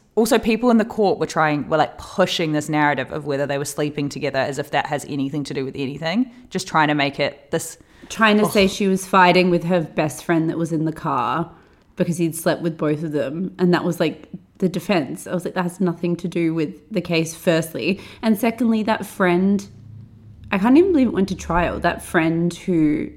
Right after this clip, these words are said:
Speaker 2: they were talking about fighting, her fighting with, literally sent a text ten minutes afterwards saying, "Tony shot Meg. It's
Speaker 1: Yeah.
Speaker 2: fucked." Or something.
Speaker 1: Yeah.
Speaker 2: Like, it's just, like, the fact that he was trying to deny it is just so insane.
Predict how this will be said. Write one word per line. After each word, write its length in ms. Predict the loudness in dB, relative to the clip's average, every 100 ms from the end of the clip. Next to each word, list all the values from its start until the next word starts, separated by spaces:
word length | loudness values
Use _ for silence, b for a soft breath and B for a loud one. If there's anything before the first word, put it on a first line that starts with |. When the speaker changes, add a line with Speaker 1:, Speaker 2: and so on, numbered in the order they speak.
| -6
Speaker 2:
they 100 | 0
were 80 | 0
talking 240 | 0 2
about 200 | 2 0
fighting, 640 | -2 0 0 0 0 -4 -8 -20 _ -20 -20 -20 -20 -20 -20 -20 -20 -14
her 160 | -4 -4
fighting 480 | -2 -2 0 0 -2
with, 440 | -4 -8 -12 -14 _ _ _
literally 420 | 0 0 2 0
sent 280 | 2 0 0
a 60 | -2
text 540 | -2 -2 -2 -6 -18 -20 -10
ten 260 | -2 2
minutes 240 | 4 2 2
afterwards 500 | -2 -2 -2 -4 -4
saying, 540 | -4 -2 -2 -2 -4 -10 _ -6
"Tony 340 | 0 0 0
shot 440 | -2 -2 -2 -6 _ _ _ _ -4
Meg. 380 | -4 -4 -10 -16 _ _ _ _ -8
It's 240 | -6 2
Speaker 1:
Yeah. 200 | 2 2
Speaker 2:
fucked." 220 | -4 -14 -20 _ _ _
Or 100 | 0
something. 380 | 4 4 2 -2 -2
Speaker 1:
Yeah. 60 |
Speaker 2:
Like, 260 | -2 -2 -2
it's 240 | -4 -4 0
just, 240 | 0 2
like, 140 | 0 2
the 80 |
fact 260 | 2 2 2
that 100 | 0
he 140 | 0 -2
was 140 | -2
trying 220 | -2 0
to 160 | 0 -2
deny 640 | -4 -6 -2 0 2 2
it 160 | -2 -4
is 140 | -6
just 160 | -8 -10
so 160 | -6 -6
insane. 560 | -6 -8 -8 -6 -6